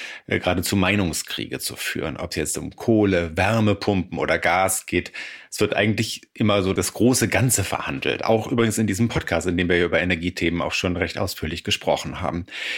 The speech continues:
Und diese Herangehensweise ist im Grunde ja auch nicht ganz falsch. Wir haben gemerkt, und das ist ja auch nicht ganz falsch, denn Energiefragen können, das haben wir gemerkt, Gesellschaften über Jahrzehnte hinweg in eine Richtung drängen. Sie können uns abhängig machen von Lieferanten wie Russland.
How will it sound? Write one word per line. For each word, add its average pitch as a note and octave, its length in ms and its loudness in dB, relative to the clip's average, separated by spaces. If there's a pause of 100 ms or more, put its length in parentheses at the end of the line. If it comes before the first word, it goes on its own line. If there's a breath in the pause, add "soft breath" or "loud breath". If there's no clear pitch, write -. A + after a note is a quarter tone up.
(460 loud breath)
Und C3 260 4 (160)
diese A#2+ 240 2
Herangehensweise C3 840 2
ist A2+ 100 -2
im A#2+ 80 2
Grunde C3 240 2
ja G#2 80 4
auch F#2+ 80 -2
nicht A#2+ 160 -2
ganz G#2 220 0
falsch. - 560 -2 (280)
Wir A#2 120 2
haben D3 100 4
gemerkt, B2 680 0 (100)
und - 480 2 (280 loud breath)
das G2 120 2
ist G2+ 100 0
ja G2+ 80 4
auch F#2 60 2
nicht F#2 160 -2
ganz F2 180 0
falsch, F#2 340 2
denn F2+ 120 0
Energiefragen F#2+ 800 2
können, G#2+ 480 2
das - 180 -2
haben F2+ 120 0
wir E2 80 0
gemerkt, G2 420 0 (500 loud breath)
Gesellschaften A#2 720 2
über - 300 0
Jahrzehnte C3 640 2
hinweg A2+ 320 2
in G#2+ 80 -2
eine G#2 300 2
Richtung F2+ 340 -2
drängen. D#2 260 -2
Sie F2+ 120 -4
können G#2+ 180 0
uns G2+ 220 0
abhängig A2 480 0
machen G#2 280 -2
von F2 380 -4
Lieferanten F#2+ 580 -2
wie F#2+ 60 0
Russland. G2 580 0